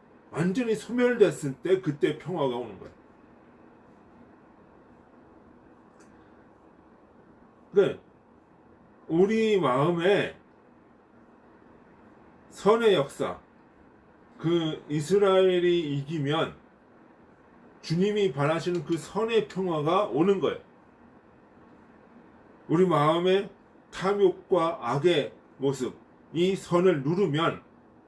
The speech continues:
그거는 악의 평화가 오는 거예요. 그 평화도 두 가지 종류가 있다고 봐야 돼요. 하나는 선한 평화,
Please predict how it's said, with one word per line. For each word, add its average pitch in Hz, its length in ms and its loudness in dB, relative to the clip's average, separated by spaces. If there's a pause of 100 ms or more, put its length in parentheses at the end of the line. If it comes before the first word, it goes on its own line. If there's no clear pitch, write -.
(240)
그거는 165 440 4 (160)
악의 170 480 -4
평화가 120 340 -12
오는 95 140 -12
거예요. - 200 -20 (1120)
그 165 160 2
평화도 214 600 0
두 156 280 -8
가지 208 320 0
종류가 143 420 -4
있다고 123 400 -8
봐야 98 240 -12
돼요. 90 220 -12 (600)
하나는 185 380 0 (200)
선한 180 460 -2
평화, 95 280 -14